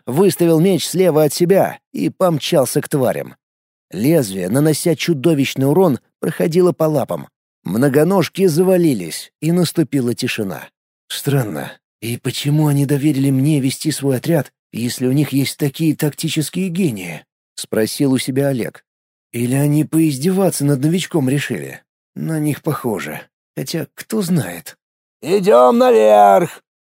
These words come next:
сказал Лысый, когда бойцы собрали лут. Теперь они шли колонной,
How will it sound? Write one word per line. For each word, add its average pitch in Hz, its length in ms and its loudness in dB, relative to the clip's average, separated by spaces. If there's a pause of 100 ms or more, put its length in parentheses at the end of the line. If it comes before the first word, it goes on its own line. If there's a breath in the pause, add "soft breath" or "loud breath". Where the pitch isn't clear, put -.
(100)
сказал 101 420 -2
Лысый, 131 360 0
когда 156 280 2
бойцы 160 420 0
собрали 147 520 -2
лут. 95 400 -6 (920)
Теперь 151 340 0
они 151 180 2
шли 160 200 0
колонной, 139 720 -2